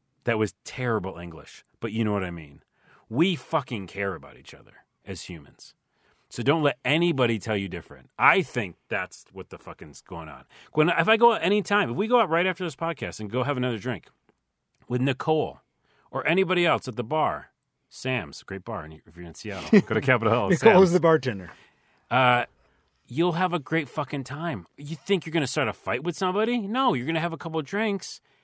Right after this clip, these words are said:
Speaker 1: and you're gonna try to meet people. Am I wrong on that?
Speaker 2: No, you're right.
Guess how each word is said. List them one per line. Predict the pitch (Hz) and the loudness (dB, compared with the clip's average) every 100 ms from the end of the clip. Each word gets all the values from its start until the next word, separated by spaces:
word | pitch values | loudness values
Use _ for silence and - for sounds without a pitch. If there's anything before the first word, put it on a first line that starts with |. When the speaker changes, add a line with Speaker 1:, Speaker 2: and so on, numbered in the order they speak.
| _ - | _ -4
Speaker 1:
and | 151 170 | 0 2
you're | 170 | 4
gonna | 170 | 2
try | 127 - 160 170 208 196 | -2 -4 -4 0 2 2
to | 123 107 | 2 0
meet | 117 196 202 | 0 0 -2
people. | - 92 - - _ _ _ _ _ _ _ _ _ _ _ - | -10 -12 -14 -20 _ _ _ _ _ _ _ _ _ _ _ -6
Am | 170 | 0
I | 196 | 2
wrong | 180 180 247 | 4 2 2
on | 285 | -4
that? | 302 | -4
Speaker 2:
No, | 311 370 | 2 4
you're | 330 339 | 6 4
right. | 330 349 349 214 | 2 -2 -2 -4